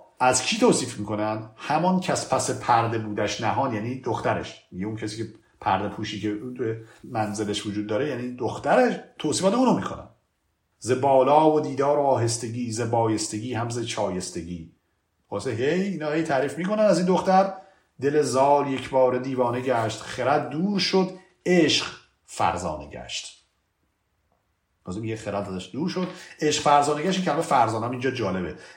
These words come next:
میگن این کلمه فرزانه به معنی وزیر هست و مشابه اینو شما در شطرنج دارید. فرزین رو شنیدید دیگه، فرزین که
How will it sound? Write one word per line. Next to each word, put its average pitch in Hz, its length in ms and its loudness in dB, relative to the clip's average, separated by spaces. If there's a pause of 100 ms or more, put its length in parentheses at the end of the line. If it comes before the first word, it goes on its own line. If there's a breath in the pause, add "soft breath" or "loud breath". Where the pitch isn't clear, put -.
میگن 147 300 2
این 214 140 -2
کلمه 165 280 0
فرزانه 123 1120 0 (440 soft breath)
به 123 80 -2
معنی 127 240 0
وزیر 113 560 0
هست - 520 -10 (1120)
و 160 320 6 (160)
مشابه 139 380 2
اینو 180 260 2
شما 165 200 0
در 170 80 6
شطرنج 147 560 0
دارید. 113 180 -2
فرزین 120 680 0
رو 165 100 -2
شنیدید 151 380 -8
دیگه، 131 300 -12 (200)
فرزین 123 800 -2
که - 320 -4